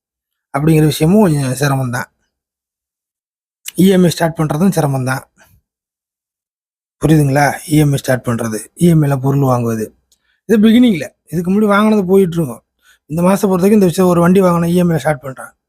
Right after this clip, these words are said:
கண்டிப்பாக அதை கட்டி முடிக்க முடியாது. So, இந்த மாதிரி விஷயங்கள்லாம். So, சுக்கிரன் நீசமும் இந்த மாதிரி பலகீனத்தை கொடுக்குது. சூரிய நீசமாகிறது,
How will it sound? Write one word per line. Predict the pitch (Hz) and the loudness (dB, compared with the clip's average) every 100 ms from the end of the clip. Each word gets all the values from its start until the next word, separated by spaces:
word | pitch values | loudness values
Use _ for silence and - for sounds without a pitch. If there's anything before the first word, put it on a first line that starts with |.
| _ _ _ _ _ | _ _ _ _ _
கண்டிப்பாக | - 165 160 156 165 | -4 -2 2 2 2
அதை | 151 | 0
கட்டி | 139 151 | -2 -2
முடிக்க | 139 131 | -2 -4
முடியாது. | 127 113 110 107 101 - _ _ _ _ _ _ _ _ _ _ _ _ _ _ _ - - | -4 -4 -6 -10 -14 -20 _ _ _ _ _ _ _ _ _ _ _ _ _ _ _ -18 -6
So, | 175 160 | -2 0
இந்த | 156 | 0
மாதிரி | 156 143 | 0 0
விஷயங்கள்லாம். | - 151 135 123 117 - _ _ _ _ _ _ _ _ _ _ _ _ _ _ _ _ _ | 0 0 0 -2 -4 -10 _ _ _ _ _ _ _ _ _ _ _ _ _ _ _ _ _
So, | 185 | -2
சுக்கிரன் | 233 220 277 247 | 0 0 2 4
நீசமும் | 226 202 214 240 254 - _ _ _ _ 190 | 4 2 2 0 -2 -8 _ _ _ _ -8
இந்த | |
மாதிரி | 190 180 170 | -4 -2 0
பலகீனத்தை | 185 185 170 170 156 | 2 2 0 0 0
கொடுக்குது. | 160 156 185 269 - _ _ _ _ - | -2 0 0 -2 -6 _ _ _ _ -6
சூரிய | - 269 262 220 | 0 2 4 4
நீசமாகிறது, | 208 180 185 165 151 143 156 | 2 0 -2 -2 -4 -4 -6